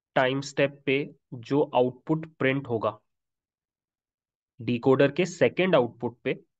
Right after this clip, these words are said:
मतलब इस जगह पे जो आउटपुट प्रिंट होगा, उसको प्रिंट करने में एनकोडर के फर्स्ट टाइम स्टेप का कितना रोल होगा,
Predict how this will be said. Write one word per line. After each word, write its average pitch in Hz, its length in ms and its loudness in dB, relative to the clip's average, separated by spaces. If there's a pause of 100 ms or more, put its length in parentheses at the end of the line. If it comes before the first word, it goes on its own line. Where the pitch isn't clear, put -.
(280)
मतलब 127 460 0
इस 139 140 4
जगह 117 380 4
पे 151 160 -4 (840)
जो 120 220 2
आउटपुट 135 540 2
प्रिंट 123 280 -4
होगा, 113 340 -2 (1080)
उसको 143 340 -2 (240)
प्रिंट 175 300 4
करने 120 380 4
में 117 200 -2 (1800)
एनकोडर 165 640 4
के 196 220 -2 (1500)
फर्स्ट 190 440 4 (340)
टाइम 139 240 2
स्टेप 139 420 -2
का 127 120 2 (680)
कितना 139 320 2
रोल 113 240 0
होगा, 107 240 -6